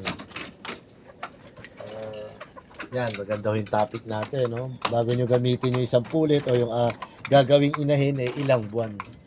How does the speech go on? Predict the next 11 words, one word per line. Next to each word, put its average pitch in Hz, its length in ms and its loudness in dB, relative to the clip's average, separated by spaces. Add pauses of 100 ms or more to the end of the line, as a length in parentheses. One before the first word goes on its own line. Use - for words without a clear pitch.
(600)
Ayan, 104 240 -4
oh. 98 40 -10 (120)
Ito 117 160 -4
yung 131 160 4
ating 127 300 4 (100)
bulik. 147 480 6 (1300)
Yan, 113 280 6
yan, 101 280 -2
bulik 101 400 -4
ho 107 160 -2
yan. 113 240 4